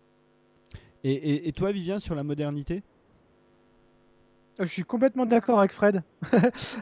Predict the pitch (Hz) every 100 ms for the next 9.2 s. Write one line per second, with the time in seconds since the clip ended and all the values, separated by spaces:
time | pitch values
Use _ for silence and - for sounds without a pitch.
0 | - 165 170 165 165 160 160 165 165 165
1 | 160 208 202 220 226 247 247 233 208 254
2 | 226 180 185 180 185 196 185 165 165 185
3 | 170 156 156 190 185 156 151 143 170 -
4 | - - - - 151 143 151 151 202 -
5 | - - 160 165 - 202 285 - 220 226
6 | 196 185 190 - 214 160 151 240 214 -
7 | 190 180 170 170 208 - - - 160 156
8 | 190 185 160 147 151 147 143 143 143 143
9 | 143 143